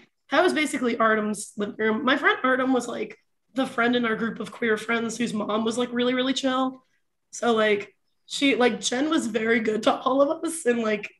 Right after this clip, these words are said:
did not give us a hard time when there was just a whole bunch of, like,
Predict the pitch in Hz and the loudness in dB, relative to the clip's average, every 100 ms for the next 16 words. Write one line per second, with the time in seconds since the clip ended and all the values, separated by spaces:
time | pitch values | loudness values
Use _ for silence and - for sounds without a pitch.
0 | - 185 220 214 220 214 - - 220 226 | -16 -2 0 2 2 0 -2 0 2 2
1 | - 214 214 214 - 208 208 208 202 202 | 2 4 4 2 0 2 2 0 -2 -2
2 | 196 208 185 - 226 202 202 208 208 240 | -4 -6 -8 -4 -2 0 0 0 -2 -6
3 | 190 202 202 | -4 -2 -2